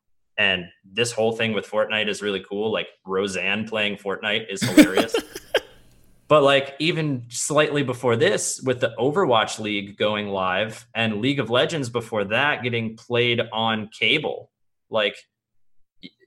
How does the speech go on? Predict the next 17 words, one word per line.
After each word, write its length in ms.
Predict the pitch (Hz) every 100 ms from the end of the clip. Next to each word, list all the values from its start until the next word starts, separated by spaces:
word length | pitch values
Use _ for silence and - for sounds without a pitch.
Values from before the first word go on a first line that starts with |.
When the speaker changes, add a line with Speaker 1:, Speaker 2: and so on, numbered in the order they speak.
| _
Speaker 1:
gamers 440 | 117 117 143 156 131
are 260 | 123 104 -
able 300 | 113 123 135
to 160 | - 113
kind 320 | - 123 123
of 260 | 107 98 - _ _ _ -
participate 880 | 113 - 147 147 120 - 127 120
in 160 | 120 113
things 380 | 110 120 131 120
that 160 | 117
they've 200 | 113 107
never 300 | 107 113 120
been 220 | 117 110 107
able 260 | 117 117
to 140 | 113 104
participate 760 | 98 92 135 139 120 208 202
in 320 | 196 196 190